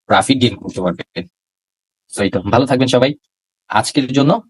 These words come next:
এইটুকুই। And আমরা আমাদের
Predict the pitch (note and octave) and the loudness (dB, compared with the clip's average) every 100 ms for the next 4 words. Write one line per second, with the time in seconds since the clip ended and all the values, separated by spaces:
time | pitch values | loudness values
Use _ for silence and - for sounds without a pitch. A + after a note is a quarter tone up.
0 | _ _ _ A#2 A2+ B2+ A3 B3+ _ _ | _ _ _ -2 0 2 2 0 _ _
1 | _ _ _ - G#2+ - A2 C3+ D3 C3+ | _ _ _ -2 -2 0 0 4 4 4
2 | E3 | 0